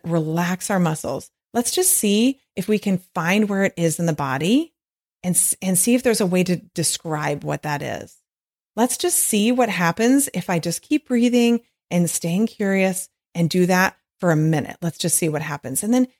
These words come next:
you know, maybe if we did a minute, maybe we could do another minute. Let's just try and see if it changes. Like, I wonder what happens in the second minute.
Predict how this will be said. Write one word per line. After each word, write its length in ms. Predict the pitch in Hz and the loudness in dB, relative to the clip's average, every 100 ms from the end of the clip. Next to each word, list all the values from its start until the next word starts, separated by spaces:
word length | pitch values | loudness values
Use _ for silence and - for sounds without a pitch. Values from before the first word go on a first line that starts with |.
| _ | _
you 80 | 254 | 2
know, 100 | 269 | 4
maybe 260 | 254 349 | 4 4
if 120 | 453 277 | 2 4
we 100 | 240 | 4
did 140 | 233 | 4
a 40 | |
minute, 260 | 208 240 247 | 4 4 2
maybe 220 | 170 262 | 2 2
we 120 | 339 | 2
could 140 | 349 240 | 0 0
do 120 | 220 | 2
another 260 | 202 185 165 | 2 2 2
minute. 360 | 170 - - 190 | 2 0 -6 -8
Let's 180 | 208 | -6
just 200 | 403 403 | -4 -4
try 320 | - 233 220 233 | -4 -2 0 0
and 180 | - | -2
see 140 | - 392 | 0 0
if 140 | 427 | 0
it 80 | - | -2
changes. 500 | - 392 285 - - | -4 -2 -2 -2 0
Like, 180 | 208 220 | -2 0
I 40 | |
wonder 160 | 247 311 | 0 2
what 120 | 285 | 0
happens 340 | 269 269 240 | -2 0 0
in 80 | 240 | 0
the 60 | 214 | 0
second 340 | - 208 165 151 | 0 -2 -6 -8
minute. 280 | 127 - | -10 -10